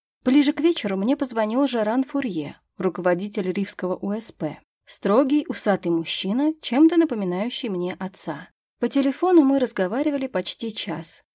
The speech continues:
Я подробно пересказала ему подробности поимки Дика Маршкепа, зачем, спрашивается, до полуночи отчет сочиняла,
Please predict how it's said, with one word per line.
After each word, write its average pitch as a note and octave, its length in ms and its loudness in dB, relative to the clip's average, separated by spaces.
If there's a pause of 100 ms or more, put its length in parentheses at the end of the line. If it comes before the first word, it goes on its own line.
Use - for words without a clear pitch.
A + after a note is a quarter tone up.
Я C4 280 2
подробно B3 560 2
пересказала G3+ 640 0
ему G3 300 -2
подробности F#3+ 640 -4
поимки F#3+ 500 -4
Дика F#3+ 340 -4
Маршкепа, F3 760 -6 (200)
зачем, G3 480 0
спрашивается, F#3 680 -4
до F3 100 -6
полуночи A3+ 600 4
отчет - 400 -2
сочиняла, D#3+ 680 -6